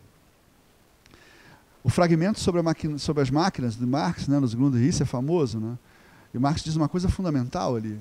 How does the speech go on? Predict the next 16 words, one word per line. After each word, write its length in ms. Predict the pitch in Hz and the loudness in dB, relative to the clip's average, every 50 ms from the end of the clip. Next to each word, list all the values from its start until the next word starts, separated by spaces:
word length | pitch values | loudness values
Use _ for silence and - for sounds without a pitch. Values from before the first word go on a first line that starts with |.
| 107 - - - - - - - | -14 -18 -20 -20 -20 -20 -14 -8
Ele 100 | - 139 | -4 -4
diz 100 | 131 147 | -4 -4
fundamentalmente 640 | 156 - 190 185 170 170 175 175 165 165 190 196 - | -4 -4 -4 -2 -2 0 0 0 0 0 -2 -2 -2
o 40 | 202 | -4
quê? 300 | - - 165 131 113 104 98 - _ _ - - | -4 -2 -2 0 0 -2 -6 -10 _ _ -8 -2
Né? 240 | 143 135 143 165 156 - - - - - - | 2 2 4 2 2 -2 -8 -20 -20 -20 -2
Que 120 | - - | 4 6
esse 140 | 175 175 - | 6 6 4
processo 440 | - 165 180 170 - 175 151 143 - | 2 0 0 2 4 4 4 4 2
que 60 | - | 0
nós 100 | 147 147 | -2 -2
estamos 200 | - 165 156 151 | -2 -2 -4 -4
descrevendo 520 | 135 135 - - 151 143 127 135 139 131 | -4 -6 -6 -4 -4 -2 -2 0 -2 -2
aqui 220 | 123 117 - 139 127 | -4 -4 -4 -2 -2
agora, 460 | 117 117 139 170 185 170 131 110 110 - _ - | 0 2 2 2 4 2 0 -2 -4 -8 _ -4
né, 220 | 139 135 147 170 | 0 0 2 0